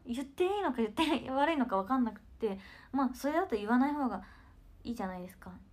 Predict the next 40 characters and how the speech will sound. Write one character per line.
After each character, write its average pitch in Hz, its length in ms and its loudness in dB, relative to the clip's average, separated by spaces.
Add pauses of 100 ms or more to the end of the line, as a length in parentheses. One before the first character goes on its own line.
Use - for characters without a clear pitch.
(240)
分 220 120 -2
か 240 120 4
ん 220 80 2
な 202 80 -4
い 190 60 -4
時 - 240 -16
は。 - 60 -12 (280)
だ 247 80 -4
か 254 120 -2
ら 208 100 -2
な 202 80 -4
ん 196 40 -10
か 196 120 -14
言 196 140 -8
わ 208 80 -6
な 208 140 -8
い 202 60 -14
こ 202 120 -18
と 220 80 -12
が 214 140 -12 (400)
多 220 40 -8
い 202 60 -8
ん 196 60 -6
で 190 80 -12
す - 80 -20
け - 60 -20
ど、 - 80 -20
そ - 160 -6
れ 262 60 0
は 262 60 0
も 262 100 2
う 247 40 -2
解 240 200 -4
禁 247 180 0
さ 247 100 -2
れ 233 60 -2
て 247 120 -6
る 233 100 -2
な 190 120 -6
ら、 180 120 -12